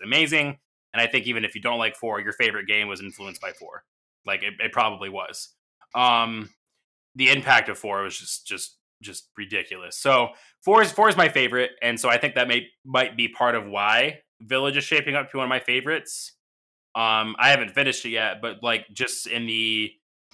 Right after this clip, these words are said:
in, in my, in my ten hours with it already, like, I'm, I'm completely, like, in love with most of the game. But I think that's gonna vary for people that maybe don't like four as much, because this is very, very, very influenced by four. Like,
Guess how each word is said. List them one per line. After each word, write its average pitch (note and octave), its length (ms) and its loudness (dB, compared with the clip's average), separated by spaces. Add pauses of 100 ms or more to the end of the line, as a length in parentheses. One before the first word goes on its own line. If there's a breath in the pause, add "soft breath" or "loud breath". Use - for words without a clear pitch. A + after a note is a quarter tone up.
(280 loud breath)
in, A#2+ 120 -4
in B2 200 -2
my, B2 120 -2
in B2 100 0
my A2+ 140 4
ten C3 180 2
hours A2 400 2
with G#2 240 -4
it G#2+ 80 0
already, G2+ 400 0
like, F#2+ 160 -6
I'm, G2+ 260 -4
I'm G#2 200 -6
completely, G2 640 -10
like, F#2 240 -12 (180)
in G#2 140 -10
love G#2+ 200 -2
with - 100 -10
most G2 240 -6
of - 60 -18
the F#2+ 60 -14
game. G2+ 400 -10 (720)
But A#2 320 2
I A#2 120 2
think B2 200 -4
that's A2+ 220 -2
gonna A2+ 180 -2
vary G#2+ 400 -2
for G#2+ 180 -10
people G2+ 440 -12
that F#2+ 260 -8
maybe G2+ 240 -8
don't F#2+ 200 -10
like G2+ 220 -4
four F#2 300 -16
as - 140 -16
much, - 440 -16 (260)
because - 460 -8 (220)
this D3+ 160 0
is C#3 140 -2
very, C3 460 2
very, A#2 280 2
very G#2+ 340 -2
influenced G2 440 -12
by F2+ 100 -12
four. - 380 -20 (280)
Like, G#2 280 -2